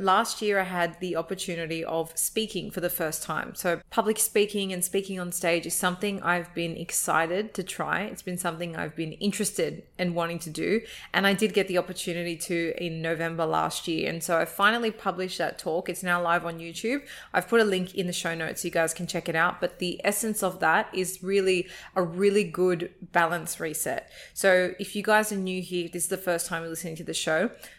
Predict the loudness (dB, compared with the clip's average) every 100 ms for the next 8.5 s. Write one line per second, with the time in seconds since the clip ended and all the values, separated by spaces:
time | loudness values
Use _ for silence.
0 | _ -2 6 6 6 0 -2 0 2 2
1 | 0 -2 -2 -6 -6 -6 0 -2 0 -6
2 | -6 -4 -4 -2 -2 -2 -4 -4 -4 -6
3 | 0 2 2 -2 -8 -4 -2 -2 -2 -2
4 | -2 -4 -4 -4 -6 -4 0 0 0 -2
5 | -2 -8 -10 -10 -18 -8 -2 0 2 2
6 | 4 4 4 -4 0 0 2 0 0 0
7 | 0 -2 -10 -10 -4 0 0 0 0 -2
8 | -2 0 0 0